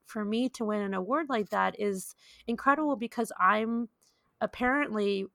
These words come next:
working hard enough to be recognized alongside of, um, people and brands that have, you know, fifty times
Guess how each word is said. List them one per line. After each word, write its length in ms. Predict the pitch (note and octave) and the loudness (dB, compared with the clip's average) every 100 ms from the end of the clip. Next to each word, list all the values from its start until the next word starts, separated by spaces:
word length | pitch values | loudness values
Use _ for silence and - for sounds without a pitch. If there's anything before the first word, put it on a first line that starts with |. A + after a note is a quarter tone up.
| - | -4
working 400 | G3+ A3 - A3 | 0 0 0 -4
hard 260 | G3+ G#3 | 0 0
enough 300 | G#3+ G3+ F#3 | 2 0 0
to 100 | - | -2
be 140 | G3 G3 | -4 0
recognized 680 | F3+ - F3+ F#3+ F3 F3 F#3+ | 0 -2 -4 -2 -2 -2 -2
alongside 560 | F3+ F3 - F3 F3 | 0 0 0 0 2
of, 260 | E3+ E3 - _ _ - _ - | 0 -4 -10 _ _ -20 _ -2
um, 260 | G3+ F3 E3+ | 0 0 -2
people 300 | G#3 G3 G3 | -4 -2 -2
and 120 | F#3 | -2
brands 340 | F3+ F3 F3 | -2 -2 -4
that 120 | F#3+ F#3 | -6 -2
have, 460 | G#3 F3+ E3+ - - - | 6 6 6 -2 -20 -8
you 120 | G#3 | -4
know, 220 | F3+ E3+ - - | -2 -4 -4 0
fifty 400 | A3 - G#3 G3 | 0 0 -6 -4
times 760 | - F#3 E3+ E3 E3+ E3+ - | 2 4 4 -2 -6 -8 -12